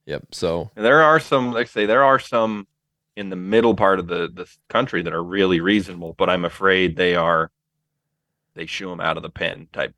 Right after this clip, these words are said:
Speaker 2: deal. You know
Speaker 1: Yeah.
Speaker 2: what I mean? I definitely wanna do some research
Speaker 1: Yeah.
Speaker 2: before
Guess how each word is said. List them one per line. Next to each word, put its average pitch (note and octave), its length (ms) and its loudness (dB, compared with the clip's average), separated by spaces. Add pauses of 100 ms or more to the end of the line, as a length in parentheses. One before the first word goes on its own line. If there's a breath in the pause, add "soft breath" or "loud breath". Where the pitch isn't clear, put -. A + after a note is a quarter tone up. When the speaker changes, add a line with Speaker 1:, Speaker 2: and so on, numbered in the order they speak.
Speaker 2:
deal. - 220 -8 (180)
You F#2+ 120 -6
know F2+ 60 2
Speaker 1:
Yeah. F2 40 4
Speaker 2:
what F2 100 0
I E2+ 40 2
mean? F2 200 -4
I - 140 -4
definitely F2 400 -4
wanna F2 180 -10
do E2+ 160 -12
some - 160 -20
research - 580 -14 (100)
Speaker 1:
Yeah. D2+ 340 -8
Speaker 2:
before F2 520 -6